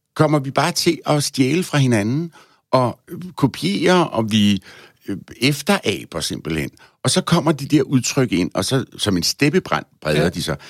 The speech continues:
Speaker 1: Fordi det kan være noget, der ligger godt i munden. Det kan være konsonanter og vokaler, der er lidt lækre i det der. Ligesom man prøvede, i stedet for at sige fedt, nu er vi tilbage i firserne, eller måske endnu længere tilbage,
Speaker 2: <laughs>
Speaker 1: hvor man sagde fedt, så kom der,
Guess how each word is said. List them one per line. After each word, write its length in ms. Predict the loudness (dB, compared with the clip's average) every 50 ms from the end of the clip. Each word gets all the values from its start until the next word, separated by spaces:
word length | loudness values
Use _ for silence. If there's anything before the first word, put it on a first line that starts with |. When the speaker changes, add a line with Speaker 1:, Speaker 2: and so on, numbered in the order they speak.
| -20 _ -2
Speaker 1:
Fordi 280 | -2 -2 -2 -4 -6 -2
det 100 | -2 0
kan 120 | 2 2 2
være 120 | 4 4
noget, 180 | 4 4 2 2
der 60 | 0
ligger 260 | 0 0 0 0 0
godt 220 | 0 2 0 2 2
i 40 |
munden. 360 | 2 4 4 4 2 2 0 -2
Det 120 | -2 -2
kan 100 | -2 0
være 240 | 0 2 2 0 -2
konsonanter 580 | -2 -4 -6 -4 -2 0 0 0 0 0 -2
og 80 | -2 -2
vokaler, 440 | -2 -4 -2 0 0 0 -2 -4 -4
der 140 | -2 -2 -2
er 240 | -2 -2 -2 -4
lidt 200 | -4 -4 -6 -4
lækre 380 | -2 0 -2 -2 -2 -4 -6 -6 -6 -8 -14 -20 _ _
i 80 | -2 0
det 160 | 0 2 2
der. 120 | 2 0 0 -4 -10 -20 -20 -12 _
Ligesom 280 | 0 2 4 4 4 4
man 200 | 4 4 2 2
prøvede, 480 | 0 2 2 4 4 4 4 2 0 -2
i 80 | -6 -2
stedet 260 | 0 2 2 2 0
for 160 | -2 -2 0
at 100 | 0 -2
sige 240 | -2 0 0 0 0
fedt, 560 | -2 -4 0 2 2 2 2 -2 -8 -16 -16 _ _ _ _ -4
nu 80 | -2
er 40 | 0
vi 80 | 0 0
tilbage 500 | 0 0 0 2 2 4 4 4 2 2
i 80 | 0
firserne, 480 | -4 -2 0 0 0 0 0 0 0 0
eller 260 | 0 -2 -4 -4 -6 -8 -12 -18 _ _ _ _ _ _ _ _
måske 240 | -20 -16 -4 0 0
endnu 180 | 2 2 2 2
længere 260 | 2 0 0 -2 -4
tilbage, 300 | -4 -6 -6 -4 -4 -4 -4 -8 -12 -16 -16 -14 -10 -8
Speaker 2:
<laughs> 400 | -8 -8 -8 -10 -12 -14 _ _ _ _ -20 -20 -20 -20 _ -16 -16 -14 -14 -14 -14 -14
Speaker 1:
hvor 220 | -6 -2 0 0 2
man 160 | 2 2 0
sagde 220 | 2 2 2 0
fedt, 440 | 0 -2 0 2 2 2 2 0 -8 -20 _ -20 _ _
så 140 | -6 -4 -4
kom 320 | 0 0 0 0 0 0
der, 220 | -2 0 0 0